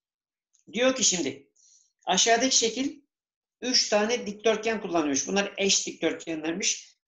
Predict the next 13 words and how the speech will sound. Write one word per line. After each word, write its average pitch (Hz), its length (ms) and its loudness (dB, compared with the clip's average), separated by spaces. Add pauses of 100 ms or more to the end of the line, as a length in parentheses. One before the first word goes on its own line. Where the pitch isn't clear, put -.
Bunun 185 260 -8
boyutu 180 320 -4
ne 170 80 -2
bu 139 100 -10
kalemin 143 320 -6
boyutu? 147 260 -8
Evet, 160 300 -4
aşağıdaymış, 120 600 -6
en 131 160 -6
düşüğünde. 113 500 -6 (540)
Diyor 294 220 2
ki 262 100 0
bana, 127 340 -4